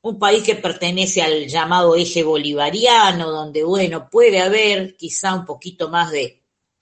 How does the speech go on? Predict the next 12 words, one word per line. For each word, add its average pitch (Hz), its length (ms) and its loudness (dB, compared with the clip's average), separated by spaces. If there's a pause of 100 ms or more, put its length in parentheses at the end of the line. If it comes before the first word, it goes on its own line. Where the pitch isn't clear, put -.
(200)
benevolencia 170 1300 2 (460)
hacia 151 320 -4
las 143 140 -6
mujeres 214 500 0
por 151 160 -4
una 156 220 -8
cuestión 156 400 -8
ideológica, 165 840 -2
si - 220 0
es 247 180 2
que 202 100 0
está, 196 760 0